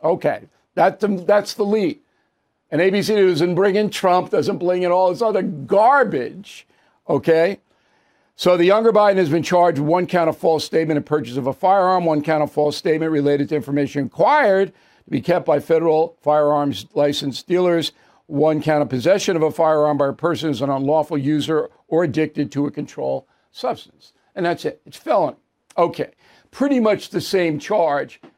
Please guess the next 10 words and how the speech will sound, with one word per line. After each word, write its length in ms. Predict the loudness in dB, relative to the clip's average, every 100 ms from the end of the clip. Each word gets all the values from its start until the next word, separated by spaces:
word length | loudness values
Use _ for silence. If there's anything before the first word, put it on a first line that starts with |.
| _ _
that 180 | 0 0
was 180 | 0 -4
thrown 380 | -2 0 2 2
out 240 | 0 0
by 100 | -2
the 120 | -2
judge 640 | -4 0 0 0 -4 -10 -20 _ -2
earlier 460 | 0 2 0 -2
this 180 | -4 -6
summer, 520 | -4 -2 0 0 -2